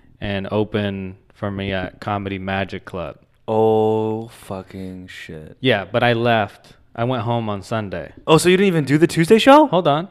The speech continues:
Speaker 2: Okay.
Speaker 1: I, I left on Sunday because I have, I, I still lived in the Bay Area. I still had to go to work. So I, I left on Sunday, went to work, and then, uh, on Monday, and then on Tuesday,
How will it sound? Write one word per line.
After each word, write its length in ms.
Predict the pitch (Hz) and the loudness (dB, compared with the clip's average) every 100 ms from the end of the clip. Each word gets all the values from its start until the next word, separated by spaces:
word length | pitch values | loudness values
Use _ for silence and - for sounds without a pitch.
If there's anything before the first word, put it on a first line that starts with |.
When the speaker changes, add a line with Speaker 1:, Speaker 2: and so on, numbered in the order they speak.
| - | -4
Speaker 2:
Okay. 380 | 143 147 160 160 - - - | -4 -2 -6 -6 -18 -20 -6
Speaker 1:
I, 280 | 117 120 127 | 2 4 4
I 100 | 120 | 2
left 360 | 120 131 143 131 | 4 4 4 0
on 180 | 120 | 0
Sunday 640 | 107 117 117 107 98 101 131 _ _ | 0 0 0 2 0 0 -4 _ _
because 260 | 117 117 104 | -4 -2 2
I 60 | 107 | 2
have, 280 | 107 - - _ - | 2 -2 -20 _ -8
I, 380 | 117 117 - 123 123 120 | 0 0 0 -8 -10 -2
I 120 | 127 | 0
still 180 | 127 170 | 2 4
lived 160 | 151 139 | 4 4
in 80 | 135 | 0
the 60 | |
Bay 100 | 120 | 2
Area. 420 | 117 110 107 107 98 | 2 2 2 0 -2
I 60 | |
still 160 | 98 104 | -6 -8
had 80 | 104 | -8
to 60 | 101 | -6
go 100 | 95 | -8
to 80 | |
work. 180 | 90 82 - - - - - - _ | -8 -12 -16 -20 -20 -20 -20 -20 _
So 160 | - 113 | 0 2
I, 280 | 107 104 - | 4 2 0
I 200 | 110 110 | 0 2
left 320 | 104 113 - 123 | 4 2 2 -2
on 180 | 120 | -2
Sunday, 600 | 110 110 104 104 107 120 160 - - | -2 -2 0 2 2 0 -8 -20 -12
went 260 | 110 107 | -8 -4
to 100 | 123 | -2
work, 460 | 113 110 120 - - _ _ _ _ _ _ _ - | 0 2 2 0 -20 _ _ _ _ _ _ _ -10
and 120 | 107 | -4
then, 340 | 107 104 104 104 | -2 0 -2 -6
uh, 420 | - 107 101 98 | -6 -6 -4 -4
on 160 | 107 107 | -4 -2
Monday, 420 | 107 104 113 127 | -2 0 0 0
and 160 | 113 107 | -4 -4
then 80 | 101 | -4
on 160 | 101 | -6
Tuesday, 680 | - 151 160 127 104 95 | -2 2 2 2 0 0